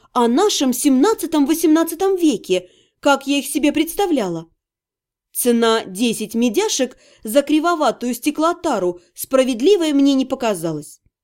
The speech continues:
Торговаться с моим косноязычием не светило, так что просто уставилась на продавца, крутя в руках монету в пять медиков.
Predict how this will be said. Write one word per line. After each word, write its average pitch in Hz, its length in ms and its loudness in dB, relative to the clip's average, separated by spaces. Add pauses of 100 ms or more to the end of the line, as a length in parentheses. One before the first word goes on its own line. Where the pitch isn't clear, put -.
(240)
Торговаться 254 600 0
с 254 100 -8
моим 262 360 -2
косноязычием 302 840 0
не 359 100 4
светило, 220 640 -2 (340)
так 214 200 0
что 226 180 0
просто 233 440 2
уставилась 208 640 -2
на 277 80 -2
продавца, 302 680 -2 (280)
крутя 294 440 2
в 254 60 -4
руках 370 300 -2
монету 427 520 2
в 254 80 -14
пять 240 220 0
медиков. 262 500 -4